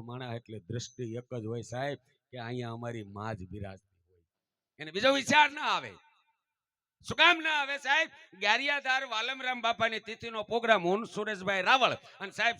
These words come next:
સુરતથી હું ગાડી લઈને નીકળ્યો, આજથી અગિયાર વર્ષ પહેલાની વાત કરું,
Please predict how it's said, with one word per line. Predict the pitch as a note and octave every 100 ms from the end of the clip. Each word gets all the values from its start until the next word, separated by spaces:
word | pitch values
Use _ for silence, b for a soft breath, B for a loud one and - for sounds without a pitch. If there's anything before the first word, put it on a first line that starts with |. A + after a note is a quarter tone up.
| -
સુરતથી | G#3+ C4+ B3 B3
હું | G3+
ગાડી | G#3 G#3+ A3
લઈને | G#3+
નીકળ્યો, | A3 A3+ G#3+
આજથી | G#3 G#3+ F#3 -
અગિયાર | G3 G3+ C4 A3+
વર્ષ | A3+ G#3 G#3+
પહેલાની | G#3+ G#3 G3
વાત | G#3+ -
કરું, | A#3+ D#3+